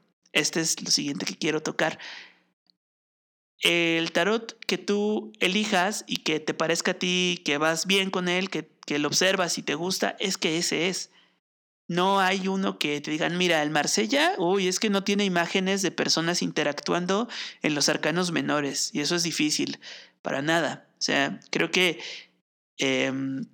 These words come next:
cada quien debe de idear un método para poder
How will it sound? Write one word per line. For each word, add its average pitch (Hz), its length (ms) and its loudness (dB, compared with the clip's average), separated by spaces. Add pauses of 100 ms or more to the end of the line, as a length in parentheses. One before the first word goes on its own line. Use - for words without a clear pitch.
cada 180 240 4
quien 175 500 0
debe 175 260 2
de 165 120 2
idear 160 280 2
un 175 140 -2
método 175 520 0
para 151 240 0
poder 147 640 0